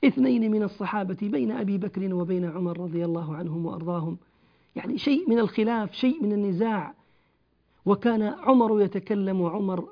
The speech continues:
وأبو بكر ساكت، فلما رد أبو بكر بشيء من الكلام ما عجبه عليه الصلاة والسلام ذلك، وتمنى أن يكون موقفه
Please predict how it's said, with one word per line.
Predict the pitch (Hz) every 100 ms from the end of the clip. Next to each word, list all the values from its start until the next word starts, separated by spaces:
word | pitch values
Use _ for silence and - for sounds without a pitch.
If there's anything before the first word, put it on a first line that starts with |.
| 170
وأبو | 190 202
بكر | 185 196 175 185
ساكت، | 165 180 170 170 165 - -
فلما | - 160 185 170 165 165
رد | 170 135 -
أبو | - 156 156
بكر | 151 175 165
بشيء | 175 160 220 - 285 233 294
من | 180 160
الكلام | 151 139 151 151 139 139 _ _ _
ما | 160 202
عجبه | 175 151 156 151 147
عليه | 139 151 135
الصلاة | 143 151 156 147
والسلام | 151 143 - 151 143 143
ذلك، | 147 139 135 - - _ -
وتمنى | 160 160 151 151 147 -
أن | 156
يكون | 151 - 247 196
موقفه | 160 156 165 147 147 151